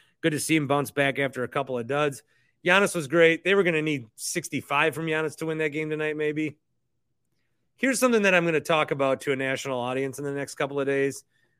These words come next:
when I fill in on C B S, is that the N B A, I've just told you what I think the regular season is. It's trying to get ready for the playoffs.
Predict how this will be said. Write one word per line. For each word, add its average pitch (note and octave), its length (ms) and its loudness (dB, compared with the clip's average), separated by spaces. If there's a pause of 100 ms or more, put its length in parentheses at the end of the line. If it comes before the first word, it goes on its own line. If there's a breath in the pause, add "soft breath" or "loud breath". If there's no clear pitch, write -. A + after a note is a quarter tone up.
when C3 100 -8
I B2+ 80 -4
fill C3+ 240 -2
in C3 80 -4
on A#2+ 120 -6
C C3 220 -6
B A#2+ 160 -2
S, B2+ 420 -4 (1080)
is D#3+ 200 0
that D#3+ 220 4
the F3 120 4
N B3 140 4
B F#3 180 4
A, E3+ 420 2
I've A#3+ 240 4
just G3+ 200 -6
told F3 220 2
you D3+ 80 -4
what C#3 100 2
I D#3 140 4
think C3 140 -4
the A#2 100 -4
regular G#2 380 -8
season F#2 400 -14
is. G#2+ 340 -14 (800)
It's C3 100 -8
trying G#3 200 8
to A3+ 60 4
get G3+ 140 6
ready D3+ 160 6
for F#3 120 -2
the F3+ 60 -2
playoffs. F3 560 0